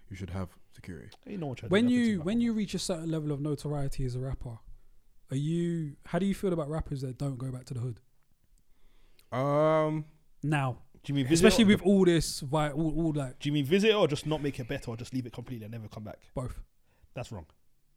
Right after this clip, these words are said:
Speaker 2: That's wrong. At least make
Speaker 1: I
Speaker 2: it,
Speaker 1: think
Speaker 2: at
Speaker 1: it
Speaker 2: least
Speaker 1: depends, bro.
Speaker 2: Nah, you gotta do some, at least do a rec center or
Speaker 3: The
Speaker 2: something,
Speaker 3: reason why I
Speaker 2: bro.
Speaker 3: asked is because, um, I think when Benny the Butcher got shot,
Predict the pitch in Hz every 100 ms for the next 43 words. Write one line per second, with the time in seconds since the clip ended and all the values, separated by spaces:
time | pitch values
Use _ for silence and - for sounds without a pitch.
0 | _ - - - - - - - 117 107
1 | 78 _ _ _ - _ _ _ - -
2 | 269 - 175 170 143 113 120 - 139 135
3 | 120 113 113 113 107 - 151 214 240 233
4 | 220 202 175 220 214 214 214 - 180 247
5 | 220 139 226 - 175 139 110 104 202 220
6 | 202 208 185 190 185 175 - - - 180
7 | 156 143 - - - 143 143 143 139 180
8 | 160 156 180 180 165 151 156 156 160 -
9 | - 170 139